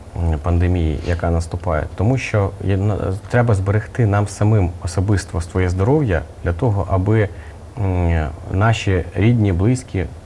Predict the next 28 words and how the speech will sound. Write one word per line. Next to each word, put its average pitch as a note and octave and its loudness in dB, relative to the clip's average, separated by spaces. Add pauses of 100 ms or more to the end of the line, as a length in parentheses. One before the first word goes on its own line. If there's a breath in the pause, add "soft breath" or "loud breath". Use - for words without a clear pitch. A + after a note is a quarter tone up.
а E2+ -2
також G2 -2 (600)
всі F2+ -2
харків'яни, G2+ 2
громадяни F2 2
України, F2 -2 (520 loud breath)
е, E2+ 2
в-, E2 0
з-, F2+ -4
з-, G2 -4
до A2 2
ці-, - -2
з-, G#2+ 4 (520)
дисципліновано G#2+ 2
відносились F#2+ 2 (420)
до A2 4
даної A2 4
пандемії, G2+ 2
тому A2 0
що F#2+ -2 (440 loud breath)
вже F#2+ 2
вона G#2 4 (340 loud breath)
не G2+ 4
десь A2 4
там C#3 4
знаходиться, G2 2
в - -6
Китаї, E2+ -2